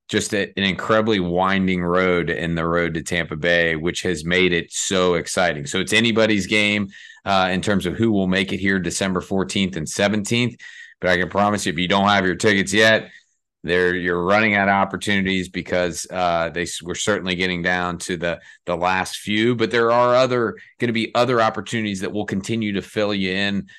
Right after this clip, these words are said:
uh, in terms of our listenership as to ways to be involved. I mean, one of the examples, for example,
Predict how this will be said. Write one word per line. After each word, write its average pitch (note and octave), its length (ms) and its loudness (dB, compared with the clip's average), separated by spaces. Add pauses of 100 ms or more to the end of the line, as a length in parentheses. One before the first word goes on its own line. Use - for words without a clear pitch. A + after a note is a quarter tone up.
(200)
uh, F#2+ 220 0
in F#2+ 100 -4
terms G2 240 -2
of F2 80 -6
our F#2 80 -2
listenership F#2+ 840 -4 (300)
as F#2+ 220 -2
to F#2+ 140 -4
ways F#2 380 0
to F2 80 -6
be F2+ 180 -4
involved. F2 440 -2
I D#2 60 -6
mean, F2 240 -6
one G2 200 -2
of F#2+ 120 -4
the F2+ 140 0
examples, F2+ 640 -4
for F2+ 220 -6
example, F2+ 640 -6